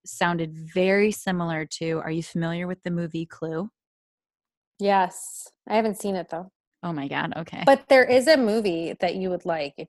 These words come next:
Speaker 2: you liked Clue, um, that we just watched.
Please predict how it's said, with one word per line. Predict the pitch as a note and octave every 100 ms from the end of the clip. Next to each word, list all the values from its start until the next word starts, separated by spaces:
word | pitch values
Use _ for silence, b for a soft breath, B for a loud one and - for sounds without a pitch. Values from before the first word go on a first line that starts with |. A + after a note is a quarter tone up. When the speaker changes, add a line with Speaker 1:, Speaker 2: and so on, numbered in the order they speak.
| -
Speaker 2:
you | D#3+
liked | D#3 D3+ - -
Clue, | - E3+ - E3 _ _ _ _ _ _ _ _ -
um, | F#3 E3+ E3+
that | E3+ F3+
we | F#3
just | E3+ F3+ - F3
watched. | D3 C#3 - - -